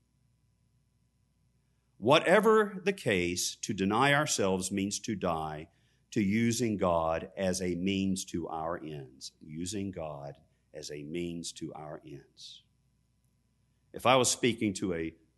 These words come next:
a, a non-Christian gathering, I think I would be talking about other things we'd have to die to.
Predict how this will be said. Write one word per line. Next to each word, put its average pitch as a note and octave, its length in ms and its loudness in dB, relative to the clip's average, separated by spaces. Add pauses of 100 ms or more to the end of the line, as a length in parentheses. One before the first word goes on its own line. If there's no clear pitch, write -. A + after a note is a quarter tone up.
a, E2+ 280 -6 (260)
a F2+ 80 0
non-Christian A#2+ 880 4
gathering, F#2+ 540 0
I A2 80 -12
think A2+ 240 -6
I - 20 -2
would G#2 220 -4
be G#2 100 -4
talking F#2+ 380 -4
about F#2+ 280 -4
other A2+ 240 -4
things D#2+ 320 -10
we'd D2+ 140 -14
have D2+ 220 -14
to D2 80 -16
die C#2 340 -18
to. - 160 -18